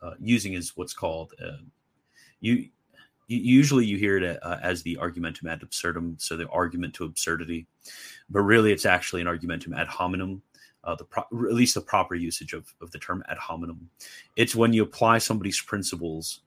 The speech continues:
uh, t-, the principles of somebody's arguments to, to their own system. To say that if it, if you are not okay with the princip-, uh, with, with certain logical,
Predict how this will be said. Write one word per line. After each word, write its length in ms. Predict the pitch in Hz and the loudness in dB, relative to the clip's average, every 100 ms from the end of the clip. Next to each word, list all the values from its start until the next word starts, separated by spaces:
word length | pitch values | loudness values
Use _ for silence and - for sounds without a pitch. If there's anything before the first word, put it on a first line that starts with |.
| _ - | _ -6
uh, 280 | 87 76 64 _ | -4 -4 -10 _
t-, 100 | - - - | -18 -18 -6
the 100 | 107 | 0
principles 380 | - 110 107 95 | 2 0 -2 -6
of 80 | |
somebody's 300 | - 98 92 | -4 -4 -4
arguments 760 | - 90 92 85 82 73 - - _ _ _ | -2 0 0 -2 -8 -6 -8 -10 _ _ _
to, 480 | - 143 110 107 - - | 2 4 4 2 -4 -6
to 80 | 117 | -2
their 180 | 101 90 | 0 0
own 140 | 87 | -2
system. 640 | - 85 - - 76 69 - _ - - | -2 -2 -6 -8 -10 -14 -18 _ -20 -8
To 80 | - | 0
say 320 | 113 127 120 | 6 8 8
that 380 | 107 101 98 95 - | 6 6 6 2 -4
if 180 | 110 | -2
it, 160 | 113 - | -2 -2
if 320 | - 110 - - | -6 -6 -10 -6
you 140 | 117 | 0
are 60 | 110 | 4
not 240 | 107 139 | 6 4
okay 320 | 110 - 110 113 | 2 0 2 2
with 140 | 117 | 0
the 60 | - | -6
princip-, 460 | - 98 - 90 - _ | -6 -6 -6 -8 -14 _
uh, 240 | 82 80 78 - _ _ - | -8 -8 -10 -18 _ _ -2
with, 400 | 101 90 - - | 0 0 -2 -8
with 160 | 95 | -6
certain 380 | - 107 - 87 | -4 -4 -4 -6
logical, 540 | 82 82 85 - 82 | -4 -4 -6 -8 -10